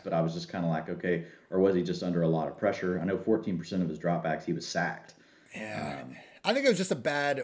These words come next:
Speaker 2: week for him. I mean, him
Speaker 1: Okay.
Speaker 2: and Bart Andrus, when they were
Speaker 1: I know he
Speaker 2: they
Speaker 1: follows you, uh, right, on Twitter, so you,
Speaker 2: Yes.
Speaker 1: you gotta, you need to be cool here.
Speaker 2: Exactly, so I'm never gonna say anything bad about the guy. So take that, uh, for what it's worth. No, but man, that's what's so funny about the Stars. Like, they won the Spring League championship in, like, twenty twenty, and, like, they just got the band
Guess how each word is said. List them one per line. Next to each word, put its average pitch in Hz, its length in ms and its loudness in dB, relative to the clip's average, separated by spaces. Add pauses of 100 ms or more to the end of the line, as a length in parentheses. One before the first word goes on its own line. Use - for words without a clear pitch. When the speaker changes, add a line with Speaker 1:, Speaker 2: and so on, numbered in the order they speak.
Speaker 2:
week 120 200 -6
for 127 240 -4
him. 127 100 -4
I 143 80 -6
mean, 151 280 -8
him 220 240 0
Speaker 1:
Okay. 262 140 -2
Speaker 2:
and 147 180 -6
Bart 147 260 4
Andrus, 123 560 -4
when 120 160 -8
they 131 120 0
were 135 140 -2
Speaker 1:
I 135 60 6
know 156 100 10
he 147 100 12
Speaker 2:
they - 40 6
Speaker 1:
follows 117 400 6
you, 85 280 -2
uh, 82 40 -10
right, 87 200 -4
on 80 140 -6
Twitter, 80 360 -12
so - 120 -18
you, 78 80 -8
Speaker 2:
Yes. 92 300 -6
Speaker 1:
you 82 80 -6
gotta, 80 260 -6
you 85 140 -10
need 82 140 -2
to 80 60 -6
be 80 160 -18
cool 82 200 -10
here. 65 180 -20 (260)
Speaker 2:
Exactly, 120 440 -4
so 131 120 -4
I'm 123 100 -2
never 123 200 -4
gonna 110 140 -4
say 117 180 -2
anything 107 320 -4
bad - 260 -2
about - 200 -4
the - 80 0
guy. 107 180 -4
So 117 140 -6
take 190 240 4
that, 175 240 6
uh, 147 140 4
for 139 140 -4
what 135 200 0
it's 123 120 -8
worth. 143 180 -2 (280)
No, 208 180 8
but 175 140 4
man, 165 100 -4
that's 180 160 0
what's 214 140 -2
so 196 140 0
funny 165 240 0
about 151 180 2
the 131 60 -8
Stars. 131 480 0
Like, 120 180 -4
they 139 120 -2
won 139 300 -2
the 135 60 -4
Spring 135 400 -4
League 127 300 -4
championship 123 640 -6
in, 113 100 -6
like, 110 160 -8
twenty 123 260 -8
twenty, 117 380 -8
and, 113 80 -6
like, 113 140 -8
they 135 100 -8
just 147 160 -8
got 127 180 -2
the 127 60 -10
band 117 400 -8